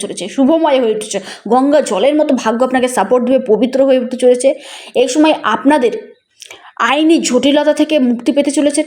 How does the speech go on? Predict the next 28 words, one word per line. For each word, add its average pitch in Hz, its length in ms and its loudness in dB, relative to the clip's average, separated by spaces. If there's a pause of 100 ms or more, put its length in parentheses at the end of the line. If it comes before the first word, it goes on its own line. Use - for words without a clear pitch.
(400)
যে 339 160 2
কোনো 403 140 2 (140)
সমস্যা 277 360 0
থাকুক 233 280 -6
না 214 80 -4
কেন, 202 120 -6 (120)
মামলা 240 280 2
মোকদ্দমা 220 440 -2
থাকুক 220 240 -6
না 220 100 -8
কেন, 233 100 -6 (340)
সেখান 277 220 2
থেকে 285 200 2
নিষ্পত্তি 277 420 -2
হওয়ার 277 240 4
গাঢ় 208 160 0
প্রবল 277 280 0
সম্ভাবনা 269 340 2
দেখা 269 180 0
দিচ্ছে - 200 -8 (140)
তুলা 262 180 2
রাশির। 269 260 -4 (340)
তুলা 320 200 2
রাশির 330 360 0 (200)
আকস্মিক 320 540 0 (140)
ধন 214 180 0 (120)
লাভ, 226 160 -2 (560)
আকস্মিক 320 460 -2